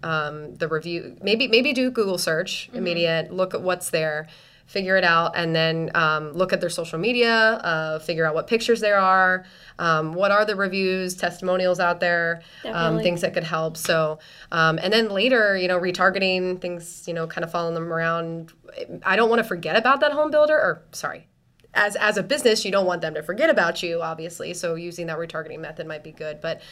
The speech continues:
Speaker 1: um, you're right. It's the big R O I that probably gonna purchase, well, custom home ho-, probably once in your life, but maybe a real estate, you know, you maybe
Speaker 2: Mm-hmm.
Speaker 1: use it a couple times, you know, and that's it. So.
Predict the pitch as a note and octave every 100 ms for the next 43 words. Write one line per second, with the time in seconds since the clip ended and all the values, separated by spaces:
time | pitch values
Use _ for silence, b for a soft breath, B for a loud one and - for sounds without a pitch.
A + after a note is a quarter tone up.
0 | B B B - F#3 F3 F3 D#3+ - _
1 | _ _ - E3 A3 A#3 F#3 F3+ - F#3+
2 | - - F#3+ E3 _ _ A#3+ A#3 A#3 G3+
3 | G3+ G3+ G3 G3+ G#3 G#3 F#3+ F3 E3+ -
4 | G#3 G#3+ G#3 G3+ F#3+ G#3+ G3+ G3+ G3 G3
5 | - - _ _ - D#3+ D#3+ E3 A3 G#3+
6 | A3 A#3+ A#3+ G3 F#3+ G#3+ G#3 F#3+ G3 F#3+
7 | G#3+ G3+ G3 G#3+ A#3 A#3 F3 F3 F3+ F3+
8 | F3 G3 G3+ G3+ G3+ G3 F#3+ F3+ F#3 F#3
9 | F#3 F#3+ F3+ G3 F#3+ F3+ F3 D3+ B2+ E3
10 | F3+ E3 E3 E3 D#3+ D3+ D#3 G#2 - -
11 | D3